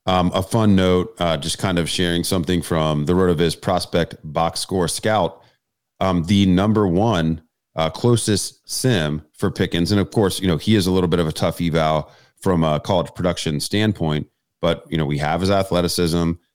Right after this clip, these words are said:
we have his weight, we have his, his career and his peak,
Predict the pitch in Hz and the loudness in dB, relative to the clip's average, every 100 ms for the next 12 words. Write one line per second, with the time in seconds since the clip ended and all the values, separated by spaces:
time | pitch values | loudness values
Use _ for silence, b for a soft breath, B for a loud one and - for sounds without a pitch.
0 | _ - 65 71 82 95 87 87 87 85 | _ -10 -6 -2 0 0 2 2 2 0
1 | - - 80 76 76 85 82 - - 90 | -2 -6 -6 -2 -2 -2 -2 -6 -8 -4
2 | 82 - 90 87 87 85 85 82 80 80 | -4 -2 0 2 2 0 0 -2 0 -4
3 | - - 87 80 - | -4 -4 -2 -2 -6